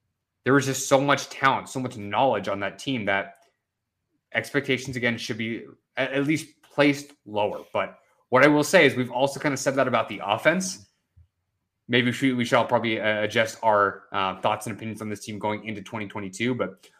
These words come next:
what I will say, and this is only my, my personal opinion, I think a lot of these guys are already on a timer,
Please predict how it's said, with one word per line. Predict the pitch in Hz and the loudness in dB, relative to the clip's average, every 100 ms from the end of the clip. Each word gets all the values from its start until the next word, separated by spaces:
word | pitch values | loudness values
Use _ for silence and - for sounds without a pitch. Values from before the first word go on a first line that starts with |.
| _ | _
what | - 156 | 2 6
I | 180 | 6
will | 175 | 6
say, | 170 151 135 127 120 | 4 6 6 6 0
and | 120 | -2
this | 120 | -4
is | - | -4
only | 131 | -2
my, | 123 117 120 | 2 2 2
my | 117 | 0
personal | 113 - 113 110 | 0 -2 -6 -6
opinion, | 98 98 95 87 _ _ _ _ _ _ 127 | -8 -8 -8 -10 _ _ _ _ _ _ -2
I | |
think | 127 131 | 2 4
a | |
lot | 127 127 | 6 4
of | |
these | 123 | 2
guys | 120 120 120 | 4 6 6
are | 123 | 2
already | 110 113 110 | 2 2 2
on | |
a | 101 | -2
timer, | 95 92 82 80 | -6 -8 -8 -14